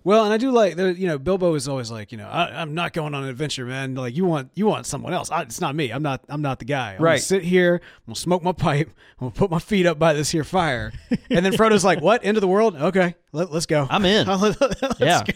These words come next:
Speaker 2: put me down. Yeah, that's great.
Speaker 1: Uh, all right, so yeah, I'll, I'll choose Frodo as well. Uh, Gandalf the Grey or Gandalf the White?
Speaker 2: The Grey is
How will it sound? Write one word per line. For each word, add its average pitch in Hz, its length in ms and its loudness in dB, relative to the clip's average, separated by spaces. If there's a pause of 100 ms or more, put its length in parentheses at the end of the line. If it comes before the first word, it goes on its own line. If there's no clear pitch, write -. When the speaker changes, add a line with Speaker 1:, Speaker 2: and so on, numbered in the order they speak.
Speaker 2:
put 208 140 4
me 226 80 2
down. 156 340 2 (140)
Yeah, 135 220 2 (140)
that's - 140 -10
great. 147 280 -4 (140)
Speaker 1:
Uh, 139 400 -2
all 151 80 -4
right, 131 180 -2
so 147 120 -2
yeah, 131 180 0
I'll, 123 160 -6
I'll 120 140 -6
choose 117 220 -10
Frodo 113 240 -8
as 104 100 -10
well. 107 240 -8 (380)
Uh, 139 140 -4 (180)
Gandalf 214 480 0
the 170 100 -4
Grey 131 600 -2 (100)
or 143 320 -6 (100)
Gandalf 123 380 -6
the 104 100 -12
White? - 400 -8 (340)
Speaker 2:
The 196 100 -4
Grey 233 840 -6 (200)
is 151 300 -6